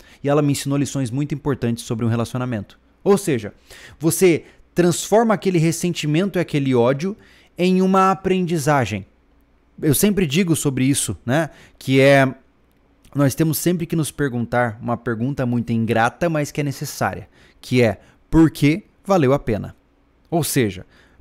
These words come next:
"Por que que valeu a pena ser roubado pelo meu sócio? Por que que valeu a pena ser traído pelo meu marido? Por que que valeu a pena?" E assim consequentemente.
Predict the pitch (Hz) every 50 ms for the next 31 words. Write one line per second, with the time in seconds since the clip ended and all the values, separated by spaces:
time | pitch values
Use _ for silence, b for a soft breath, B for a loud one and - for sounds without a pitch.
0 | b - 190 175 - 247 254 - 226 196 220 208 208 202 190 170 - - - 170
1 | 175 190 196 185 185 185 185 170 - b b b b b b b - - - -
2 | 180 160 120 143 165 160 143 123 113 139 156 170 165 156 165 160 151 151 151 147
3 | 151 147 131 - - - 143 123 110 - - - 107 92 - b b b b b
4 | 185 190 165 214 233 170 185 196 175 208 196 196 185 180 170 160 - - - 175
5 | 180 190 196 175 139 120 110 107 - - 165 - - 165 156 151 165 180 196 202
6 | 175 170 190 160 - - 165 165 170 175 165 165 165 160 156 143 143 156 147 117
7 | 98 92 - _ b b b b b 160 165 - 220 233 233 - 208 196 214 208
8 | 208 196 175 - - 190 202 190 175 156 196 190 - - 190 185 - 180 165 -
9 | 180 160 - 160 156 151 - 151 127 104 95 - -